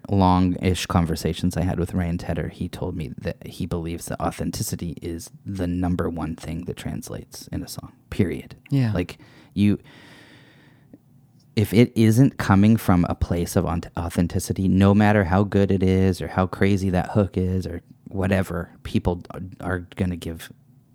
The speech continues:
Speaker 1: two shits about it. And that,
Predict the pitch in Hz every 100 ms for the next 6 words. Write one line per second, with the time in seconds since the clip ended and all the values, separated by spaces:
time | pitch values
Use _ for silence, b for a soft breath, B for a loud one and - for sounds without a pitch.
0 | _ - - 85 - - - - 85 -
1 | - B B B _ - - 92 90 85
2 | - b b b b b b b b b
3 | b b b _ _ _ _ _ _ _
4 | _ _ _ _ _ - 98 _ _ -
5 | - 104 113 -